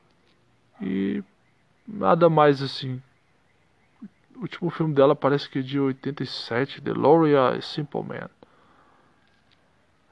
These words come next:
E a outra atriz aqui é Anna Massey.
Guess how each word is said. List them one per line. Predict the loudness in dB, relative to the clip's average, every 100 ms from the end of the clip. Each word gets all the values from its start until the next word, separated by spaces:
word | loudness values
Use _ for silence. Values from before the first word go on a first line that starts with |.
| -10
E | -2 2 4 6 6 6 4 0 _ _ _ _ _ _ _ _ _ _ _ _ _ _ _ _ _ _ -20 _ _ _ _ _ _ _ _ _ _ _ _ _ _ _ _ _ 0
a |
outra | 4 4 6 2
atriz | 4 4 4 4
aqui | 0 0 0 4
é | 4 4 0 -8 _ _ _ _ _ _ _
Anna | 4 6 6 8 6 4 _ _ _ _ _ _ _ _
Massey. | 6 6 4 -8 -8 -10